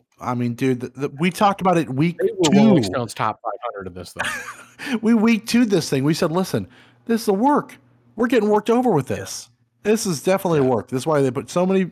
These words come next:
Speaker 1: so many African people in here, and, and they, they just kinda led 'em to water, and they drank, baby. They <laughs> fucking drank. So, um,
Speaker 2: Yeah.
Speaker 1: Xavier did play a great game. What I will say is the fact that Derek X didn't win America's Favorite House Guest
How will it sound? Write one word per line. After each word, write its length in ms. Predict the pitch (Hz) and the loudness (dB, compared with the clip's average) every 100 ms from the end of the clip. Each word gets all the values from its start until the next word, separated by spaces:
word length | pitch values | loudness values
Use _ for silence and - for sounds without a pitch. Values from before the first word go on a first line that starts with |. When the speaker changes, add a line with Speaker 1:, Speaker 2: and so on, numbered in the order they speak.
| 147 | -6
Speaker 1:
so 140 | 180 175 | -4 -2
many 100 | 156 | 0
African 340 | 147 - 139 | -2 -4 -6
people 260 | 135 131 117 | -4 -2 -2
in 60 | |
here, 220 | 110 110 - - - - | -2 -4 -6 -16 -20 -10
and, 200 | 101 101 | -6 -6
and 160 | 104 104 | -4 -6
they, 160 | 101 | -6
they 240 | 98 107 101 | -6 -6 -6
just 220 | 101 - | -8 -8
kinda 220 | 131 113 | -4 -2
led 180 | 110 127 | -2 0
'em 80 | 135 | 0
to 80 | 131 | 2
water, 360 | 120 123 123 | 2 2 0
and 80 | 113 | -2
they 80 | 113 | -2
drank, 420 | 107 110 113 - | -4 -4 -4 -6
baby. 240 | 98 98 95 | -6 -4 -4
They 160 | 107 | -6
<laughs> 0 | |
fucking 380 | - - - 127 | -2 -2 -2 -4
drank. 420 | 120 113 92 - | -4 -4 -8 -12
So, 300 | - 113 104 - - - | -4 -2 -2 -6 -20 -4
um, 380 | 180 165 143 123 - | 2 2 2 -2 -10
Speaker 2:
Yeah. 60 | 92 - | -16 0
Speaker 1:
Xavier 260 | 202 208 190 | 2 4 2
did 200 | 160 147 | 0 2
play 140 | 156 | 2
a 40 | 131 | 2
great 220 | 135 120 | 0 0
game. 340 | 113 110 110 107 - - - | -4 -4 -4 -6 -14 -8 0
What 120 | 143 | 2
I 40 | |
will 140 | 147 156 | 4 2
say 240 | 151 135 | 2 0
is 420 | 131 123 120 117 | 0 0 0 0
the 100 | 123 | -2
fact 280 | 120 143 143 | -2 -2 -2
that 160 | 135 117 | -6 -2
Derek 300 | 131 131 - | -2 -2 -4
X 400 | 120 127 - - - | -6 -6 -4 -8 -8
didn't 460 | 117 127 131 127 | -4 -4 -2 -2
win 380 | 120 117 110 110 - | -2 0 -2 -4 -4
America's 400 | 120 123 - - | -2 -2 -4 -4
Favorite 200 | 117 107 | -4 -2
House 220 | 117 127 | -4 -4
Guest 400 | 165 165 180 | 0 0 -2